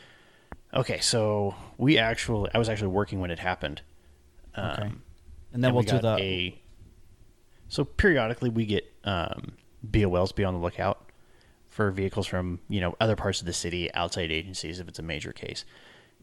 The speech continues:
Speaker 1: And we got the alert of, "Hey," um, and they actually broadcast this one.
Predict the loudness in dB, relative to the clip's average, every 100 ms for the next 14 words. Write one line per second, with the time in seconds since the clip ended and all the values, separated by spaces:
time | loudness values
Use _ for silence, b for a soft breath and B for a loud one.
0 | -6 -4 -2 -4 -8 -16 -20 -20 -20 -18
1 | -10 -2 -2 -2 -6 -6 -4 -2 -4 -2
2 | -4 -4 -6 -6 -2 0 0 -4 -14 -20
3 | -6 -4 -2 -2 0 2 2 0 -2 0
4 | -2 -2 -6 -4 -8 -8 -12